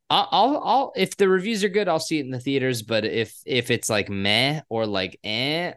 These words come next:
I'll, like, I'll wait for streaming. Um, next up, this is an interesting one. Napoleon, November twenty-second, starring,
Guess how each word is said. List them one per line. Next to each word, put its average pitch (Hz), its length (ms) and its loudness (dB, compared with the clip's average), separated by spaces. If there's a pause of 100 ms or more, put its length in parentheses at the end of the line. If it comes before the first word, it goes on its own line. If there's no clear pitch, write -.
I'll, 107 220 -2
like, 95 340 -4
I'll 98 180 -4
wait 87 180 -6
for - 80 -16
streaming. 64 380 -18 (1400)
Um, 139 340 2
next 147 320 0
up, 110 200 0 (680)
this 131 140 -2
is 143 40 -2
an 160 60 0
interesting 135 460 -2
one. 90 300 -10 (440)
Napoleon, 120 840 0 (500)
November 123 400 0
twenty-second, 139 840 -2
starring, 110 460 -2